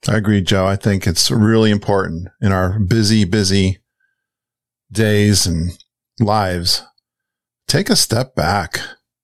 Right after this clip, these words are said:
If you can do it every morning, great. Look for ways that you can do that.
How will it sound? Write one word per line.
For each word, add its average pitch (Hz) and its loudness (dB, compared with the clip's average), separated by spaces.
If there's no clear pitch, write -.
If - -18
you 120 2
can 156 4
do 143 2
it 131 4
every 120 4
morning, 110 0
great. 90 0
Look 127 -2
for 123 2
ways 101 2
that 101 -4
you 98 -2
can 95 2
do 92 2
that. 87 -2